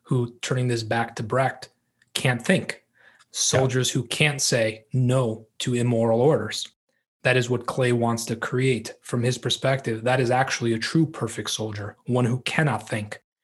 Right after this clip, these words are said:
Speaker 1: And yet, at the same time, the hero of the film,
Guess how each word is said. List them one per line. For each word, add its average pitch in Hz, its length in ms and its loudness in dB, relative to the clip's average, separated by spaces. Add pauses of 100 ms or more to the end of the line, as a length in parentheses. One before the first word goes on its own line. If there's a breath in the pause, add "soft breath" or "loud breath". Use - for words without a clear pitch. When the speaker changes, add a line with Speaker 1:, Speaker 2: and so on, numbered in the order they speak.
(540)
Speaker 1:
And 139 200 4
yet, 147 260 4
at - 80 -6
the 135 100 -2
same 143 320 4
time, 135 540 0 (160)
the 131 100 2
hero 131 500 4
of 107 80 -2
the 110 60 -2
film, 117 380 -2